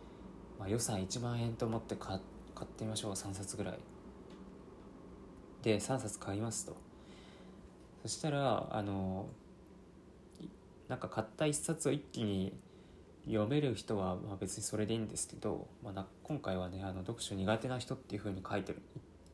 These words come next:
えー、テーマなんで、あの、そういう読書が苦手で、なかなか一気に読み進めることができないっていう人はですね、あの、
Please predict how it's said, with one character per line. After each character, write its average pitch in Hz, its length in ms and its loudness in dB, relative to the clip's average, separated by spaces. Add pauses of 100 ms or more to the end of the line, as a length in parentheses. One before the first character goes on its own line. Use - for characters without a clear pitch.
え 95 300 0
ー、 - 20 -10
テ 110 80 0
ー 98 60 2
マ 92 100 0
な 90 80 -4
ん 95 100 -6
で、 - 300 0 (1080)
あ 110 100 -2
の、 95 180 -2
そ 143 200 0
う 139 40 2
い 135 300 4
う 131 60 -2 (140)
読 147 160 -2
書 123 140 2
が 101 120 6
苦 101 280 4
手 135 140 0
で、 131 440 0
な 113 80 -6
か 143 100 0
な 143 100 0
か - 120 0
一 147 60 2 (100)
気 - 80 -2
に 95 100 4
読 95 140 4
み 113 100 0
進 - 360 -2
め 143 180 2
る 135 220 2
こ - 120 -6
と 123 100 0
が 95 100 4
で 98 100 0
き - 100 -4
な 135 140 0
い 123 40 0
っ - 20 -6
て - 300 -6
い - 40 2
う - 20 -2
人 110 220 -2
は 101 300 0
で - 60 -4
す - 160 -4
ね、 98 340 -2 (880)
あ 104 140 -4
の、 95 440 -6